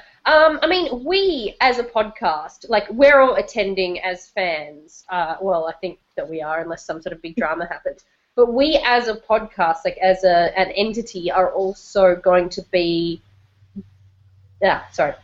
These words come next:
are also gonna be, like, guests at the convention, not celebrity guests, 'cause we're not celebrity, but we're going to be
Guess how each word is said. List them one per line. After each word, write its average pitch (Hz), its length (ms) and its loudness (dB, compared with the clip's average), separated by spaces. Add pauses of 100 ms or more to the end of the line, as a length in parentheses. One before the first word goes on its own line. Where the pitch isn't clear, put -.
are 233 80 6
also 240 260 4
gonna 214 200 2
be, 202 100 0
like, 190 280 0
guests 226 380 0
at 185 100 -8
the 196 60 -6
convention, 190 720 0
not 220 500 2
celebrity 190 460 2
guests, 156 320 -6
'cause - 160 -20
we're 185 60 -4
not 165 180 -4
celebrity, 175 400 0
but 185 120 0
we're 220 220 4
going 233 260 4
to 220 100 -8
be 196 400 4